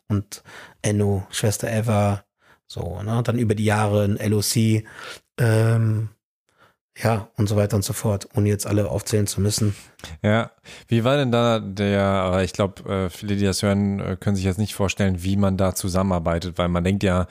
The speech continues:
Speaker 2: Goldman ist ein Label, die machen alles selber und, ähm, was, wofür brauchen die euch dann noch?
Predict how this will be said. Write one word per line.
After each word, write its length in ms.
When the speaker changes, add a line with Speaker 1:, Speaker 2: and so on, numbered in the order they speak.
Speaker 2:
Goldman 360
ist 180
ein 200
Label, 400
die 80
machen 260
alles 220
selber 420
und, 460
ähm, 420
was, 340
wofür 300
brauchen 280
die 80
euch 200
dann 100
noch? 200